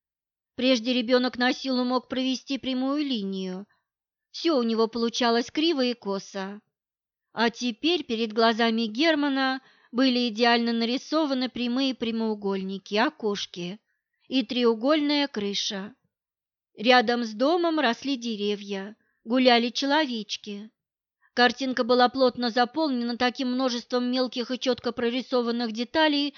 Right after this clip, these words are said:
что никак не могла быть нарисована Ваней.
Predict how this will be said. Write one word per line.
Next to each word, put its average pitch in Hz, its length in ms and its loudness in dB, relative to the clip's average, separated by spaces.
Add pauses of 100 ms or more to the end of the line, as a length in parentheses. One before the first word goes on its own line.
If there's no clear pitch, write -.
(200)
что 269 220 -2
никак 262 460 2
не 262 100 -2
могла 247 380 2
быть 240 180 -4
нарисована 233 720 -2
Ваней. 190 580 -6